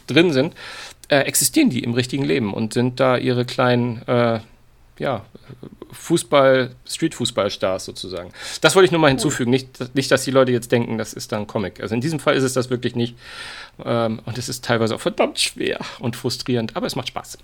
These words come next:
Sehr, sehr schön. Aber jetzt haben wir quasi einmal eine, eine leichte Note dazwischen geschaltet zwischen dem iPhone und dem neuen Huawei-Gerät. Aber da kannst du nämlich richtig viel zu erzählen, weil du durftest das sogar schon anfassen, ausprobieren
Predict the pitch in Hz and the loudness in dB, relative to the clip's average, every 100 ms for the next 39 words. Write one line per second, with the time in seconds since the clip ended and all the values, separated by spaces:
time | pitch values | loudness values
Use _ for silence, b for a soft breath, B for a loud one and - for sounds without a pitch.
0 | - - 175 - - - 131 120 87 - | -14 2 4 4 -8 -4 -2 -2 -10 -16
1 | B B B B B B B B B B | B B B B B B B B B B
2 | B 156 202 214 233 220 - 196 190 202 | B 4 4 4 6 6 6 4 6 6
3 | 190 175 170 170 165 170 156 165 220 - | 8 8 8 6 4 4 4 4 4 2
4 | 196 180 180 165 160 - 180 175 156 - | 4 4 4 4 2 0 -2 0 -2 2
5 | 156 147 143 - 131 139 131 123 120 B | 2 2 -2 0 0 2 2 2 0 B
6 | B B - 117 107 156 170 165 147 143 | B B -2 -2 4 2 2 -2 -4 -4
7 | 135 - - - - - - - - - | -8 -14 -20 -20 -20 -20 -20 -20 -20 -6
8 | 160 180 - - 170 165 107 110 117 143 | -4 -4 -8 -6 -4 0 2 2 4 4
9 | 101 90 95 101 98 - B B B 110 | 4 2 -2 -2 -2 -4 B B B -4
10 | 98 - - 123 165 - _ - - - | -4 -6 0 2 2 -6 _ -20 -12 -2
11 | 127 - 131 127 135 127 123 - - 110 | -2 0 0 0 -2 -6 -6 -6 -4 -6
12 | - 131 135 131 127 139 139 - 143 - | -2 -2 2 0 0 -6 -6 -6 -8 -6
13 | 139 131 135 123 131 139 147 135 131 - | -4 0 -2 -2 -4 -4 -4 -4 -4 -4
14 | 127 131 127 | -2 0 0